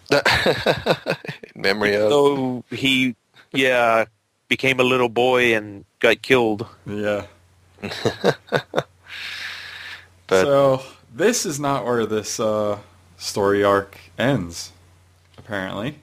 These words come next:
Speaker 3: So
Speaker 2: It goes into Deathstroke.
Speaker 3: Yeah, so other Wildstorm sightings and tie-ins for the month of May.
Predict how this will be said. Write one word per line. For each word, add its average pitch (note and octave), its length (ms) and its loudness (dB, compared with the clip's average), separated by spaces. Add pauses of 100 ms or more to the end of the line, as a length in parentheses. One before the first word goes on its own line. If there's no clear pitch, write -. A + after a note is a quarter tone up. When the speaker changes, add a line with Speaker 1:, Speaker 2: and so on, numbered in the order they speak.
(100)
Speaker 3:
So A2 360 -4
Speaker 2:
It - 20 -4
goes B2+ 240 2
into A#2+ 180 -2
Deathstroke. - 680 -2 (180)
Speaker 3:
Yeah, B2 340 2
so A2+ 300 -2
other C3 320 0
Wildstorm G#2 600 -2
sightings G2+ 440 -2
and G2 120 -8
tie-ins G2+ 480 0
for G#2+ 160 -4
the G2 100 -4
month F#2+ 280 -2
of G2+ 80 -6
May. G2 440 -2